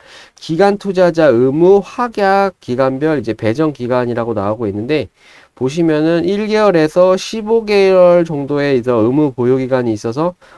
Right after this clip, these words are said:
어, 어느 정도 좀 물량을 털었었고, 그리고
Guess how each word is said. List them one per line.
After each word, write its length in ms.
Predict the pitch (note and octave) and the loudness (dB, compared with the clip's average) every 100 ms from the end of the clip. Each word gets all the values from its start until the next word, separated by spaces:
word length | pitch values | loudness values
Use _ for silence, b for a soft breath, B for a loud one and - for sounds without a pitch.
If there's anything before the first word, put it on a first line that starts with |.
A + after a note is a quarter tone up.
| B | B
어, 300 | G#2 G#2+ E2+ | 0 2 2
어느 180 | C3 D3 | 0 -2
정도 340 | C3+ A#2 B2 | -4 -2 -4
좀 200 | A#2+ A#2 | -4 -6
물량을 420 | G#2+ A2+ B2 A#2 | -4 -4 -2 -4
털었었고, 680 | A2+ D3 D#3+ A#2+ - A2 A2+ | -4 -8 -6 -8 -6 -4 -4
그리고 480 | B2 B2 B2+ E3 F#3 | -4 -4 -2 -2 -4